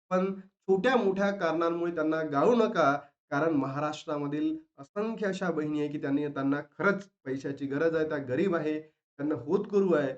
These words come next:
त्यांना गरी-, गरज असल्यामुळे त्यांचा लाभ बंद करू नका, असं माझं सरकारकडे मग्न-, म्हणणं आहे.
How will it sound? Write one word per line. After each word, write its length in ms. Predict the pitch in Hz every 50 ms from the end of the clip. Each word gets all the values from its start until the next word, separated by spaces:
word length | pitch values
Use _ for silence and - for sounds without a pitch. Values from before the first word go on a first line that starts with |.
| - _ _ _ _ -
त्यांना 200 | - 143 151 151
गरी-, 380 | 147 135 123 131 147 175 180 -
गरज 240 | - 156 170 170
असल्यामुळे 440 | 160 - - 160 151 147 151 151 147
त्यांचा 260 | 139 139 135 135 151
लाभ 320 | 131 131 131 135 135 135 120
बंद 240 | 120 120 120 120 139
करू 280 | 139 135 131 123 131
नका, 420 | 123 120 110 117 135 131 120 110 - _ _ -
असं 200 | 135 135 - 160
माझं 220 | 143 131 120 135 139
सरकारकडे 680 | 139 123 117 113 117 117 117 - 127 127 - 233 233 - - 120
मग्न-, 420 | 120 120 123 120 120 120 135 - - _
म्हणणं 240 | - 131 127 120 117
आहे. 180 | 113 117 117